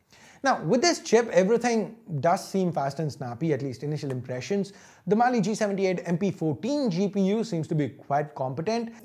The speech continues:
This year's Call of Duty Mobile, uh, at very high graphics with the max frame rate preset. Uh, the S twenty-one Ultra also has twelve two fifty-six or sixteen five twelve gig configurations. And that's an insane amount of ram for a phone.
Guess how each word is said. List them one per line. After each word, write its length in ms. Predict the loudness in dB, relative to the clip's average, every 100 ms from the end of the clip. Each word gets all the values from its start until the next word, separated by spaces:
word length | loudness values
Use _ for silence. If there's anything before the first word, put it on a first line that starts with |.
| -2
This 220 | 2 2 6
year's 160 | 6
Call 180 | 6 2
of 100 | 4
Duty 180 | 2 2
Mobile, 440 | 2 4 4 4 0
uh, 200 | -4 -4 -2
at 240 | -2 -2
very 300 | 0 0 0
high 240 | 0 -2
graphics 600 | -2 -2 -2 -2 -6 -8 -16 -20 _
with 260 | 4 4 4
the 80 |
max 300 | 0 0 -4
frame 240 | -4 -4 0
rate 220 | -2 -4
preset. 460 | -10 -10 -10 -12 -16 _ _ _ _ _ -20 -10
Uh, 160 | -6 -4
the 120 | -4
S 140 | -4
twenty-one 360 | -2 0 2 4
Ultra 340 | 2 2 4
also 360 | 2 4 0 2
has 260 | 2 0 -2 -8
twelve 400 | 0 2 2 0
two 120 | -4
fifty-six 580 | -4 -6 -6 -4 -4 -6
or 140 | -6 -6
sixteen 480 | -6 -6 -2 -2
five 280 | 0 0 0
twelve 200 | 0 0
gig 220 | 2 -2
configurations. 800 | -4 -6 -4 -2 -2 -2 -2 -2 -4 -20 -20 _
And 80 | -2
that's 160 | -2 0
an 120 | -6 -8 -2
insane 420 | 0 2 0 0
amount 220 | 0 -2
of 100 | -4
ram 240 | -6 -8 -8
for 120 | -10
a 40 |
phone. 260 | -10 -10